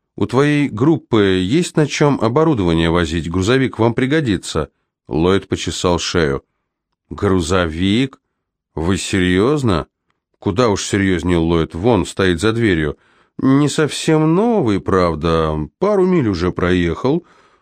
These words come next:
но он чистый и отлично ездит, у него даже есть брезентовая крыша,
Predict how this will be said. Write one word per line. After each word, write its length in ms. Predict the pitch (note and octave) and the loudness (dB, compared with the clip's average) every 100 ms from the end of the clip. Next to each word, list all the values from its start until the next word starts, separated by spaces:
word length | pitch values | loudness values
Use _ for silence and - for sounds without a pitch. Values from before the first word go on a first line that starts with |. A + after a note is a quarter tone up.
| _ - | _ -2
но 240 | G2 D#3 | 0 2
он 160 | G#3+ G#3+ | 0 -2
чистый 460 | - F#3+ - F3+ | -2 -2 0 0
и 40 | D3+ | 2
отлично 460 | C3+ D3 E3 - | 0 0 -2 0
ездит, 480 | C#3 A#2 B2 A2 - | 0 2 0 -2 -2
у 40 | G2+ | 0
него 180 | C3 | 2
даже 280 | B2+ C3 B2+ | 2 0 0
есть 280 | G2+ A#2+ G2+ | 0 -2 0
брезентовая 680 | G2+ F#2 G#2+ A#2+ A#2 G#2 F2 | 0 2 2 2 2 2 0
крыша, 560 | - F2 A2 - F2 | 0 0 0 0 -4